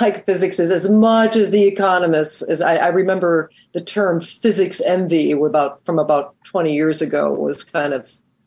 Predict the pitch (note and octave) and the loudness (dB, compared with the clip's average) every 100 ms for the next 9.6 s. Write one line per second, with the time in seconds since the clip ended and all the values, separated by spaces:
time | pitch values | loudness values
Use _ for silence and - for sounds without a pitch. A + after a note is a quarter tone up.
0 | - - F3 E3+ D#3 D#3 D3 C#3+ - D3+ | -6 -4 0 0 0 0 0 -2 -4 -2
1 | C#3 C3+ D3 C#3+ C3+ - D#3+ D3 C#3+ D3+ | 0 -2 -2 -4 -6 -2 0 0 -2 -4
2 | C#3 C#3 - G#3 E3+ A#2+ - - - _ | -2 -4 -2 0 0 -4 -6 -8 -12 _
3 | _ - - _ _ - F#3+ F3+ F3 E3+ | _ -20 -20 _ _ -2 2 2 0 -4
4 | - _ _ _ _ _ F3 F#3+ A3+ D4 | -12 _ _ _ _ _ -2 2 2 2
5 | F4 F4+ - B3+ A3 A#3+ A#3 - A3+ A3+ | 2 2 2 2 4 2 0 0 2 4
6 | G3 - D#3 C#3+ E3+ A#3+ D4 D3+ C#3 C3+ | 2 0 -4 0 2 4 2 0 -2 -4
7 | - - - _ _ _ _ - F#3 F3 | -6 -10 -12 _ _ _ _ -4 0 0
8 | E3+ - - - B3 D#3 E3 - _ _ | 0 -2 -4 -2 0 2 -2 -6 _ _
9 | _ _ _ F#3+ D4+ | _ _ _ -2 -2